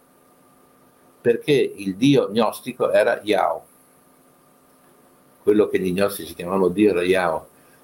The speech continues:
Ci sono dei sigilli, eh, gnostici,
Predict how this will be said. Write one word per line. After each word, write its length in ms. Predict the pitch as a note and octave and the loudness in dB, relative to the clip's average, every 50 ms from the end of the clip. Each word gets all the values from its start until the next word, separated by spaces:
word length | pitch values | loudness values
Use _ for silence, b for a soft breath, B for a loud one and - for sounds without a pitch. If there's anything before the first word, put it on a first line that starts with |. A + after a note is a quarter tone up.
| b _ | b _
Ci 100 | - G2 | -8 -4
sono 220 | - B2+ A#2+ A2+ | -2 0 2 2
dei 200 | G#2 G#2+ A2 G#2 | 2 2 2 0
sigilli, 680 | G#2 - A2 F#2+ G2+ A#2 C3 B2+ A2+ F#2+ F2 F2 - - _ _ _ _ _ _ _ _ _ _ _ _ _ _ _ _ _ _ _ | 0 -4 -6 -6 -2 0 0 0 0 0 -2 -4 -4 -6 _ _ _ _ _ _ _ _ _ _ _ _ _ _ _ _ _ _ _
eh, 320 | G2 G2 F#2+ F#2 F#2 F#2 | 2 2 2 2 2 0
gnostici, 680 | F#2+ G#2+ A2 A2+ A2+ - - E2+ - - G2 F2 F2+ | 0 0 0 0 -2 -6 -12 -10 -10 -8 -10 -10 -12